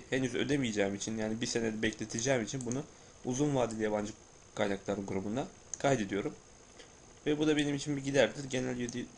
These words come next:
e, yedi yüz yetmiş genel yönetim giderleri hesabına atıyorum yirmi bin T L'yi. Bunu ödediğim zaman da beş bin T L'sini üç yüz yetmiş iki kıdem tazminatı karşılığı hesabını kapatıyorum. Ödemeyi yapıyorum kasadan ve bunu ödemeyi yaparken de tabii ki, e, damga vergisini kesiyorum.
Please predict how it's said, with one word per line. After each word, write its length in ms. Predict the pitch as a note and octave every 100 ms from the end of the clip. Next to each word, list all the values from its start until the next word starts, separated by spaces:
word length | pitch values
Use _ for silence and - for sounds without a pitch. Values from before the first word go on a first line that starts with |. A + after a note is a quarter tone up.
| - -
e, 60 | A#2+
yedi 300 | A2 A#2 A#2
yüz 100 | A#2
yetmiş 280 | A2+ C#3 -
genel 220 | A#2+ A#2
yönetim 300 | A#2 - A#2
giderleri 360 | A2+ G#2 G#2
hesabına 360 | F#2+ - G2 G2
atıyorum 360 | F#2+ G2+ G2 G#2
yirmi 260 | G2+ G2+ G2
bin 80 | G2
T 160 | - F#2+
L'yi. 240 | F#2+ B2 - - - - - - - -
Bunu 120 | -
ödediğim 420 | - B2+ C#3 E3+
zaman 340 | C#3+ B2 G#2+ G#2+
da 140 | D#3 C#3+
beş 240 | C3+ -
bin 80 | A2+
T 160 | G2+ G#2
L'sini 300 | G2+ - D3
üç 260 | - -
yüz 100 | C#3
yetmiş 300 | C3 - -
iki 140 | - A2+
kıdem 260 | A#2+ C3
tazminatı 460 | A#2+ A#2+ A2+ G#2 -
karşılığı 340 | G#2 G#2 G#2+
hesabını 340 | G2 G2+ G2 G2
kapatıyorum. 560 | B2 B2+ - C3+ D3 - - - - -
Ödemeyi 440 | A#2+ C3 C#3 C#3 G#2+
yapıyorum 400 | G2+ G#2+ G2 G2
kasadan 460 | - - G2 C3 D#3+ - C3+
ve 140 | C3
bunu 180 | C3 -
ödemeyi 380 | - A#2+ B2 A#2+
yaparken 420 | B2 B2+ A#2 G#2
de 60 | G#2+
tabii 280 | A#2+ G#2+ A2
ki, 220 | - D3+ - - - - -
e, 180 | G#2 A2+
damga 300 | B2 B2 A2+
vergisini 440 | G#2 G#2 - C#3+
kesiyorum. 460 | B2+ A#2 G2 F#2